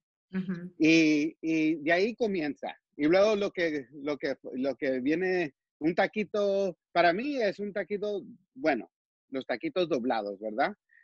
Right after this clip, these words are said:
Speaker 2: Así, le, eh, como se, como se, como se
Speaker 1: Así de
Speaker 2: comen,
Speaker 1: esos que se
Speaker 2: ¿verdad?
Speaker 1: agarran así dobladitos.
Speaker 2: Dobladitos, así,
Speaker 1: <laughs>
Speaker 2: dobladitos, taquitos,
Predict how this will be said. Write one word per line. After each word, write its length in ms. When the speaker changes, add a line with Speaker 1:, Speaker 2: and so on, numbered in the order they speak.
Speaker 2:
Así, 420
le, 460
eh, 200
como 220
se, 380
como 220
se, 460
como 200
se 100
Speaker 1:
Así 80
de 100
Speaker 2:
comen, 160
Speaker 1:
esos 200
que 160
se 120
Speaker 2:
¿verdad? 160
Speaker 1:
agarran 340
así 280
dobladitos. 960
Speaker 2:
Dobladitos, 1500
así, 400
Speaker 1:
<laughs> 40
Speaker 2:
dobladitos, 800
taquitos, 760